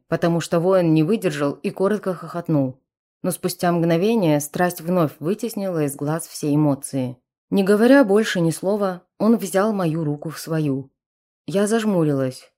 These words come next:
а он приложил мою ладонь к своему члену. Стоило пальцем ощутить твердое,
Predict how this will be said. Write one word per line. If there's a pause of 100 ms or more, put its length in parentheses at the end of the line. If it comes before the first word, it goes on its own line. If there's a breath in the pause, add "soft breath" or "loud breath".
(200)
а
он
приложил
мою
ладонь
к
своему
члену. (640)
Стоило
пальцем
ощутить
твердое,